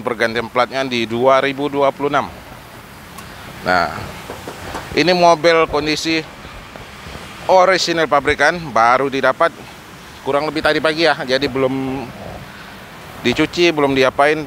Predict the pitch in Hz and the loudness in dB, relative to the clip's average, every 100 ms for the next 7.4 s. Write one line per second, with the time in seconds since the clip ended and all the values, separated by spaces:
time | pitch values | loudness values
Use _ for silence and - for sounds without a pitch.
0 | 143 110 120 131 139 131 131 135 - - | -10 -4 -2 2 2 2 0 -2 -4 0
1 | 123 92 - - - - - - 101 117 | 0 0 -6 -14 -16 -16 -20 -14 -4 2
2 | 143 156 - - - 113 135 127 127 127 | 2 0 -12 -18 -16 -2 0 2 0 2
3 | 143 143 127 131 117 120 139 135 127 120 | 2 0 0 2 0 0 -4 -4 0 0
4 | 113 123 135 147 110 113 113 113 113 120 | 2 0 0 0 -2 0 0 2 2 0
5 | 127 147 139 113 113 123 135 110 110 - | -2 -2 0 0 0 0 2 2 2 -2
6 | - - - - 98 104 110 123 117 113 | -4 -4 -8 -6 0 0 2 2 2 2
7 | 113 110 135 | 0 2 0